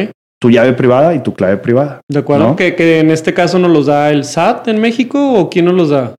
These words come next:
Speaker 1: Sí, en el tema de la firma electrónica avanzada.
Speaker 2: Ok, ya.
Speaker 1: Pero también puede haber una firma electrónica fiable, le llama la ley, que es como la que Sora también emite desde un
Speaker 2: Ah,
Speaker 1: celular.
Speaker 2: ustedes emiten. Ok,
Speaker 1: Claro.
Speaker 2: ya.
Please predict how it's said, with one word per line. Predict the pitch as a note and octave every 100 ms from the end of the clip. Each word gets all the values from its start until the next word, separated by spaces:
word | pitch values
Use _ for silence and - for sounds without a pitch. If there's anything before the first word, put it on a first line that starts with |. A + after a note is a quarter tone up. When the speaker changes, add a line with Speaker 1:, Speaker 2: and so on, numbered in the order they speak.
| _ _ -
Speaker 1:
Sí, | - - F#3 A3+
en |
el | G#3+ D3
tema | D#3 F3+
de |
la | E3
firma | - A#2
electrónica | B2+ B2 G#2+ G#2
avanzada. | A2 A#2+ A3 A#3
Speaker 2:
Ok, | C#3 C#3+ - _
ya. | C#3 A#2+ - _
Speaker 1:
Pero | - D3 D3 C#3+ C3 -
también | - C3 C#3+ D3
puede | F3+
haber | E3+ E3 E3
una | D3+ D3+
firma | D3+ D#3
electrónica | D3 C3 C#3+ C#3 C3+ A#2+ F3 _ _ -
fiable, | C#3 A#2 A2+ A2 A2+
le | B2
llama | G#2 G#2 A#2
la |
ley, | B2 G2 G2 - _ _ _ _ -
que | A#2
es | -
como | C3+ C3+
la | A#2
que | -
Sora | G#2 - G#2+ A2+
también | A#2+ A2+
emite | A#2 A#2+ B2+ E3+ -
desde | -
un | D#3
Speaker 2:
Ah, | -
Speaker 1:
celular. | - F#3+
Speaker 2:
ustedes | F3+ F#3 F3+
emiten. | F#3+ F3+ F3+ C#3+ B2
Ok, | C3
Speaker 1:
Claro. | B2 C#3+ A#3 G3+ -
Speaker 2:
ya. | C#3 B2 -